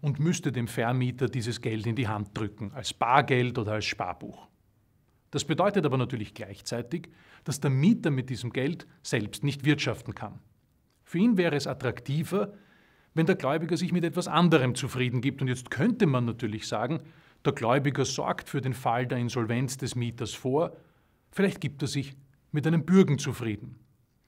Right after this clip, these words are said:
Allerdings, wir erinnern uns, ist die Haftung des Bürgen nur accessorisch. Die Situation des Gläubigers würde sich also erheblich ändern, ob er eine Barkaution bei sich hat, eine Kaution, auf die er einfach nur zugreifen muss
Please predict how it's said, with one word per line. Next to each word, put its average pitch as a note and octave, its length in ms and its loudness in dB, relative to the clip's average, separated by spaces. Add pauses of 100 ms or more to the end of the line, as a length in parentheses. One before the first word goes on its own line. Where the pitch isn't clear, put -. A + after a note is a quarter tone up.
(640)
Allerdings, D#3+ 760 0 (160)
wir A#2+ 180 -2
erinnern A2+ 280 -2
uns, E3 260 -2 (400)
ist - 300 -4
die A#2+ 140 -2
Haftung C#3+ 380 -4
des F3+ 200 -6
Bürgen B2+ 420 -2
nur D#3+ 140 0
accessorisch. D#3+ 800 -2 (1120)
Die C#3+ 80 -2
Situation D#3 600 -2
des F#3 180 0
Gläubigers - 680 -4 (340)
würde E3 220 2
sich D3+ 180 0
also D3 160 2
erheblich E3+ 400 0
ändern, E3 500 4
ob D#3+ 220 6
er B2 200 2 (260)
eine C3+ 180 2
Barkaution C3+ 880 0
bei A#2 120 -2
sich - 360 -6
hat, G#3+ 160 -4
eine F3 100 0
Kaution, E3 420 2
auf - 120 0
die F3+ 100 6
er F#3+ 80 6
einfach G#3 300 0
nur F3+ 160 2
zugreifen B2 640 0
muss - 360 -6